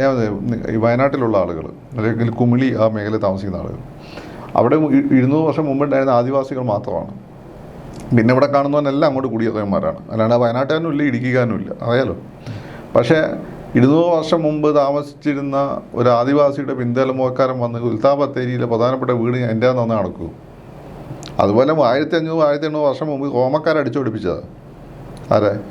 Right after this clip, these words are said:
ജൂതന്മാർ അവിടുന്ന്. പിന്നാണ് ഈ പറയുന്ന ഫിലിസ്റ്റീൻസ് അവിടെ വന്ന്, പാലസ്തീൻസ് അവിടെ വന്ന് താമസിക്കുന്നത്.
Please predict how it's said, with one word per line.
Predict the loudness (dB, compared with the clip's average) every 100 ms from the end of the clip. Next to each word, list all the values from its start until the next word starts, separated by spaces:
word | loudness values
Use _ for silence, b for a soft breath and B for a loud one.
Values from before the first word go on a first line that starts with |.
| 2
ജൂതന്മാർ | 2 4 2 2
അവിടുന്ന്. | 0 -4 -12 -18 -20 B B -4
പിന്നാണ് | 2 4 4 2
ഈ | -2 -2
പറയുന്ന | -2 -2 -4
ഫിലിസ്റ്റീൻസ് | -4 -4 0 0 2 2
അവിടെ | 2
വന്ന്, | 0 2
പാലസ്തീൻസ് | 2 0 -4 -2
അവിടെ | 0 0
വന്ന് | 0 0
താമസിക്കുന്നത്. | 0 0 -6 -6 -8 -10